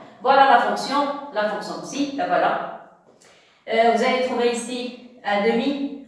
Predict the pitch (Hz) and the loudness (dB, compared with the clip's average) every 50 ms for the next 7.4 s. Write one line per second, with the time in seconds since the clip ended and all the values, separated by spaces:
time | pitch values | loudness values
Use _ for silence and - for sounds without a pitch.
0 | - - - - 208 208 196 - - - - - 170 - - 254 262 - - - | -14 -10 -6 -2 -2 -2 -2 -2 -2 -2 -2 -2 -2 -2 -4 -4 -4 -6 -8 -10
1 | - - - - - _ _ - 180 196 214 208 202 - 180 - - - 165 156 | -14 -18 -20 -20 -20 _ _ -12 -6 -2 -2 0 0 0 0 0 -2 -2 -6 -6
2 | 151 143 - 160 - 196 214 220 214 - - - - - _ - - 180 - 220 | -6 -6 -6 -8 -8 -6 -8 -8 -8 -10 -14 -18 -20 -20 _ -8 -4 -2 0 0
3 | 220 220 - - - - - - - - _ _ - 240 240 240 233 - - - | 0 0 -2 -4 -8 -12 -14 -18 -20 -20 _ _ -10 -8 -8 -6 -6 -6 -6 -6
4 | 254 262 269 269 269 269 - - 202 202 202 196 196 202 226 226 220 226 208 202 | -4 -2 0 0 0 0 -2 -2 -2 -2 -2 -2 -4 -4 -4 -4 -2 -2 -2 -2
5 | 196 190 190 190 - 262 262 - 226 214 208 220 214 - - - - - 202 202 | 0 -2 -2 0 0 2 2 2 2 0 0 -2 -4 -6 -8 -10 -10 -8 -6 -4
6 | 202 196 196 196 190 196 190 - - 214 208 - - - - - - _ _ - | -2 -2 0 0 -2 -2 -4 -4 -6 -8 -10 -10 -12 -16 -18 -20 -20 _ _ -2
7 | 240 240 - - - - - | 2 2 2 2 0 -2 -6